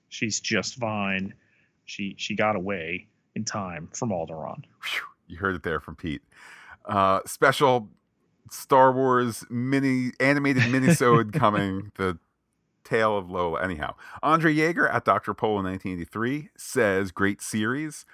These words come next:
Speaker 2: Hope they have a second season and or Reva spinoff. Everyone was expecting a Luke-centric show, and Leia wound up stealing the show. Hope to see more."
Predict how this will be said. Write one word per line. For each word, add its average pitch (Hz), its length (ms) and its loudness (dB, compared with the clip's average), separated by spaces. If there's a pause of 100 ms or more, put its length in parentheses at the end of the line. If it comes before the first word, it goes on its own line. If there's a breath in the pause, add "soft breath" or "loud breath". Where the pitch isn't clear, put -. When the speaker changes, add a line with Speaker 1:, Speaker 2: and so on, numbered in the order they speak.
(140 loud breath)
Speaker 2:
Hope 104 200 -4
they 107 80 0
have 101 180 2
a 87 40 -10
second 92 340 -4
season 98 480 -6
and 87 240 -8
or 90 180 -2
Reva 82 360 -8
spinoff. 110 640 -8
Everyone 95 340 -2
was 87 160 -10
expecting 87 500 -8
a 71 60 -8
Luke-centric - 640 -10
show, 98 400 -2 (260 soft breath)
and 85 160 -10
Leia 90 240 -2
wound 82 220 -6
up 78 100 -10
stealing 104 360 -6
the 107 60 -8
show. 117 280 -4
Hope 87 180 -6
to - 80 -20
see 90 160 -8
more." 95 460 -4